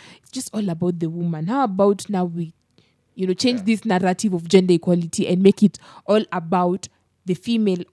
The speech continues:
Speaker 1: working together with the male,
Speaker 2: Yeah,
Speaker 1: the
Speaker 2: 'cause it's
Speaker 1: female being at par with the male? Can we just change this narrative? Because the word gender equality,
Speaker 2: Mm-hmm.
Speaker 1: when you think about gender equality, trust me, everyone thinks about the woman
Speaker 2: Yeah.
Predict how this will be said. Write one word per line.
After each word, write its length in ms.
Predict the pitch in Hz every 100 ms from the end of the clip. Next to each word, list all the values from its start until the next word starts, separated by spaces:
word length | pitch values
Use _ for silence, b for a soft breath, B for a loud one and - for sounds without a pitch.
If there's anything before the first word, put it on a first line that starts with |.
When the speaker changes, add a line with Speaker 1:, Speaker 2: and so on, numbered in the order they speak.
| 165
Speaker 1:
working 420 | 185 185 185 190
together 520 | 190 175 170 165 160 -
with 200 | 160 175
the 120 | 151 160
male, 360 | 165 160 151 147
Speaker 2:
Yeah, 300 | 127 143 95
Speaker 1:
the 100 | 196
Speaker 2:
'cause 60 | 175
it's 80 |
Speaker 1:
female 460 | 175 262 226 185 196 - 180
being 220 | 208 202
at 220 | 170 -
par 320 | - 190 165 -
with 200 | 170 156
the 100 | 160
male? 440 | 160 175 165 151 156 b b
Can 160 | 240 285
we 80 |
just 320 | 277 277 - -
change 280 | - 214 196
this 220 | 196 -
narrative? 560 | 175 170 160 151 170
Because 420 | 185 214 247 214 - B B
the 120 | 190 208
word 340 | 214 247 247
gender 300 | 196 190 202
equality, 880 | 180 165 - 180 208 220 - 247 285 _
Speaker 2:
Mm-hmm. 160 | 110 113
Speaker 1:
when 120 | 180
you 80 | 180
think 220 | 208 254
about 180 | 214 202
gender 240 | 202 202
equality, 760 | 175 - 196 196 196 240 254 302 - _ -
trust 280 | 180 175 180
me, 180 | 160 -
everyone 260 | 180 180
thinks 200 | 160 170
about 340 | 160 160 160 160 _ -
the 120 | 165
woman 480 | 165 170 160 139 147
Speaker 2:
Yeah. 220 | 113 104